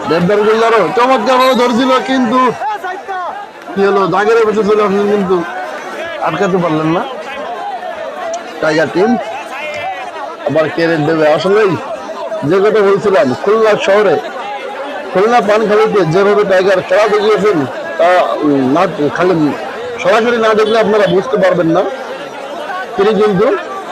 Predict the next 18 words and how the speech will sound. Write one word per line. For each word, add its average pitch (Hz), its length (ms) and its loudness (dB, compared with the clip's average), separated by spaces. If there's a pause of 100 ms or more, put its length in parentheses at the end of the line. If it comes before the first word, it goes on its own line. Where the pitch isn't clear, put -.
(640)
তিনটে 202 260 2
ম্যাচে 202 260 2
কিন্তু 196 240 2
একা 208 300 4
একা 214 160 2
রেড 202 160 2
দিয়ে 190 260 2 (540)
এই 196 120 2
টিমে 202 200 2
জিতছেন। 175 360 0
এখন 185 320 2
চলছে 214 260 2
কিন্তু 190 380 2 (1000)
ফাইনাল 220 400 4
ওঠার 190 160 2
লড়াই, 202 360 4 (120)
সেমিফাইনাল 165 560 2
না। 117 80 0